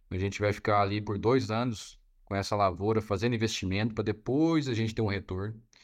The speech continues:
Então, é de suma importância a gente fazer um manejo adequado, né? E saber identificar qual que é a melhor poda e se podar é realmente o, a melhor,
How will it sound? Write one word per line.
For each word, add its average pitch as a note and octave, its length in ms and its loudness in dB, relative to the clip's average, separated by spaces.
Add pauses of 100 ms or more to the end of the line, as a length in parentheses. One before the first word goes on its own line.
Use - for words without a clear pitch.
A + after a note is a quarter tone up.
(340)
Então, E3 140 4
é - 20 4
de E3 100 -4
suma F3 160 0
importância D3 600 2
a - 20 0
gente C3 180 -2
fazer A#2+ 320 0
um C#3 100 2
manejo A#2+ 340 2
adequado, B2 680 2 (300)
né? G2+ 260 -2
E G#2 60 0
saber G#2+ 300 0
identificar A#2 760 0
qual A#2+ 160 0
que A#2+ 100 -4
é C3 40 0
a C3 40 -2
melhor B2 260 0
poda C3 540 0 (460)
e G#2 60 -2
se A#2+ 200 -2
podar C3 760 2
é G2+ 100 -4
realmente B2+ 540 0
o, A#2+ 100 0
a G#2+ 140 -4
melhor, B2 440 0